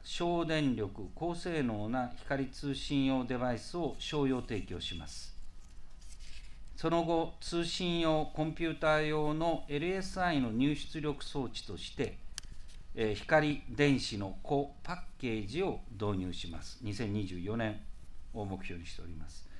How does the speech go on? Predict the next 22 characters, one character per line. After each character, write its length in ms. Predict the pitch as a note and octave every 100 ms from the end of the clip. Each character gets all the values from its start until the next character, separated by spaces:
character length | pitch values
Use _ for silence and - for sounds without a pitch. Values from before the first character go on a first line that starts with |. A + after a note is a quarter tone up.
| - - -
そ 160 | - F3
の 120 | F#3+
次 260 | G3 G3
の 120 | G3 F#3+
ス 140 | -
テ 120 | F#3+
ッ 180 | F#3+ -
プ 100 | C3+
で 140 | C3
は、 280 | C3 G2 - - -
チ 140 | - E3+
ッ 80 | - -
プ 120 | G3
間 400 | - D3+ B2+ B2+
の 220 | D3 C#3
接 340 | - C#3 B2+ B2
続 340 | A#2+ - A#2
を 60 | G2+
光 380 | - C#3+ B2+
に 160 | A#2+ G2+
変 100 | A#2
え、 140 | G2